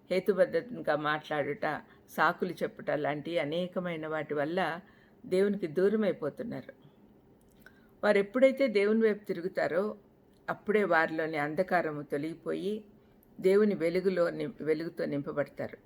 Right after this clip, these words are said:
పౌలు జీవంలో నుండి వేరుపరచబడిన వారు అనడంలో అర్థం ఏంటంటే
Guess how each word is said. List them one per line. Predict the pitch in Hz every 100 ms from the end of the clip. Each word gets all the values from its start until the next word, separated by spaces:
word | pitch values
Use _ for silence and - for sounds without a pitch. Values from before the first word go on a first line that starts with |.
| _ _ _ _ _ - _
పౌలు | 214 240 262
జీవంలో | 220 220 233 247 233 220
నుండి | 202 202 196
వేరుపరచబడిన | 170 180 190 175 - - - - 151 151
వారు | 151 151 151 170 165 - 160
అనడంలో | 156 165 160 170 196
అర్థం | 147 - 180 170
ఏంటంటే | 143 - 147 208 277